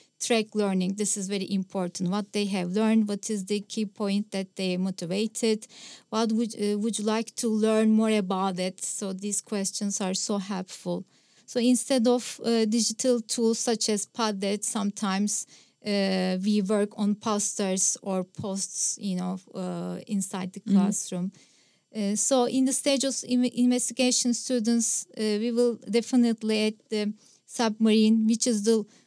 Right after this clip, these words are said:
Speaker 1: lost last week to find <laughs> Titanic, actually. So next year, actually, we will definitely at this kind of the daily life
Speaker 2: Mm-hmm.
Speaker 1: issues,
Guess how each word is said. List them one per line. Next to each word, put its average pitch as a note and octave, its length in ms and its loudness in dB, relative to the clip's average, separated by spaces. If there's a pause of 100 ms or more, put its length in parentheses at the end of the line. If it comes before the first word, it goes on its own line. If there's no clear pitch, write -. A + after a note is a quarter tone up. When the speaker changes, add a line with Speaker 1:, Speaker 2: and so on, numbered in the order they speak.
(240)
Speaker 1:
lost A3+ 720 2
last A3 480 0
week G3+ 260 0
to A3+ 120 -2
find G#3 360 4 (140)
<laughs> - 0 -
Titanic, A3 640 6
actually. G#3 560 4
So G#3+ 180 0
next A3+ 500 4
year, A#3 380 4
actually, G#3+ 440 0
we A3+ 140 2
will A#3 180 0
definitely A3 760 2
at G#3 260 -2
this A#3 180 -4
kind G#3+ 300 4
of G3+ 160 -2
the A3 100 -2
daily G3+ 300 0
life G3+ 320 2
Speaker 2:
Mm-hmm. G#3 140 -4
Speaker 1:
issues, G3 500 0